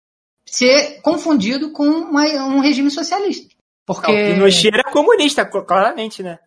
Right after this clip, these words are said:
Speaker 1: É, pô, é. <laughs> Hitler também, comunista.
Speaker 2: Pois é, né? Mas assim, eu acho que eu sempre falo muito do exemplo do, do Pinochet, né? Porque, porra, assim, em questão econômica, era, porra, era,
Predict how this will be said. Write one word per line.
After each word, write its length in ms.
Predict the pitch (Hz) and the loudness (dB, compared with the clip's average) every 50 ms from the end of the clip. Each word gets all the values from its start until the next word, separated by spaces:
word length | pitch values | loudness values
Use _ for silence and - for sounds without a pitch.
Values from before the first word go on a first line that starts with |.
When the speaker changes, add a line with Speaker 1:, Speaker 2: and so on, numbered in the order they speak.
| _ | _
Speaker 1:
É, 180 | 294 294 269 294 | -2 -2 -2 -2
pô, 80 | 277 - 180 151 131 180 | -2 -4 -4 -4 -2 -2
é. 960 | 190 - - - 180 - - - _ _ _ _ _ _ _ _ 196 151 196 160 | -2 -2 -2 -4 -10 -12 -14 -20 _ _ _ _ _ _ _ _ -2 -2 2 4
<laughs> 0 | |
Hitler 340 | 180 220 226 254 285 277 285 | 4 4 4 2 0 0 0
também, 320 | 311 302 285 269 269 254 | 0 0 0 -2 -2 -6
comunista. 520 | - - 208 240 262 247 226 214 196 202 _ _ - - _ - _ _ _ _ _ _ - | -8 -8 -8 -8 -8 -8 -10 -10 -12 -16 _ _ -20 -20 _ -20 _ _ _ _ _ _ -4
Speaker 2:
Pois 220 | 143 156 180 196 | -4 -4 -2 -2
é, 180 | 180 165 151 147 | -2 -2 0 -2
né? 60 | 147 | 0
Mas 180 | 151 175 185 208 | 0 0 0 0
assim, 200 | 214 214 - 240 | -2 -2 0 2
eu 140 | 214 196 185 | 4 4 4
acho 220 | 190 185 - - | 4 2 0 -2
que 80 | - 196 | -2 -2
eu 60 | 190 | 0
sempre 240 | 196 196 185 - - | 0 -4 -4 -4 -6
falo 240 | - 233 226 220 | -4 -2 -2 0
muito 260 | 190 185 196 196 - - | -2 -2 -6 -8 -12 -4
do 80 | 262 | 0
exemplo 400 | 247 220 196 - 190 196 - 202 | 0 0 0 0 -4 -6 -6 -8
do, 300 | 190 - 185 180 165 156 | -8 -6 -4 -4 -4 -4
do 100 | 160 156 | -6 -12
Pinochet, 580 | - - 185 190 196 190 185 - - 165 214 247 | -14 -10 -6 -4 -4 -4 -4 -4 -8 -8 -8 -8
né? 100 | 262 254 | -8 -12
Porque, 200 | 254 - - 330 | -12 -8 -10 -10
porra, 520 | 339 _ - 440 226 170 143 120 110 - _ _ _ _ _ _ _ _ _ | -8 _ -2 0 0 0 0 -4 -8 -10 _ _ _ _ _ _ _ _ _
assim, 440 | 135 160 190 - 254 233 185 131 - _ _ _ _ _ _ - | -4 -4 -2 -2 -2 -2 -4 -4 -6 _ _ _ _ _ _ -4
em 100 | 190 190 | -4 -2
questão 380 | 190 247 226 - - 214 208 | 0 -2 -2 0 0 2 2
econômica, 720 | 214 214 214 - 247 240 220 214 208 226 254 - _ - 440 453 415 - | 2 2 0 0 0 2 2 2 2 2 0 -4 _ -14 -14 -14 -6 -2
era, 220 | 175 180 185 202 | 0 0 0 0
porra, 360 | 196 - 214 202 175 156 143 | -2 0 0 2 2 2 2
era, 480 | 147 147 160 160 156 151 139 131 120 | 0 0 2 2 2 2 0 -2 -2